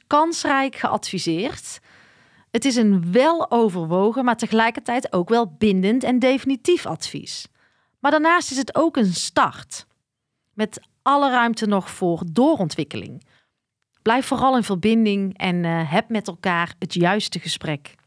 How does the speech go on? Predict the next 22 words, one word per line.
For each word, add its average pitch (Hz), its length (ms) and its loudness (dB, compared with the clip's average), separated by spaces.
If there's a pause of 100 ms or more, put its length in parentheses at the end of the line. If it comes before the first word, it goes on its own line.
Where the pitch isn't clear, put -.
(640)
Wat 262 300 2
is 330 100 -2
allemaal 247 720 2
al 196 140 0
voorbij 180 340 -2
gekomen? 143 540 -8
De 214 100 2
povo 311 420 4
nul 285 200 2
dertien 170 420 0
website, 147 760 -4
informatieavonden, 160 1300 0
open 196 340 2
dagen, 208 580 0 (420)
meeloopdagen. 254 1300 2 (200)
Maar 254 320 4
er 233 60 -2
is 240 220 -4
ook 320 220 2
nog 185 360 -2
de 180 200 0
brochure 180 680 0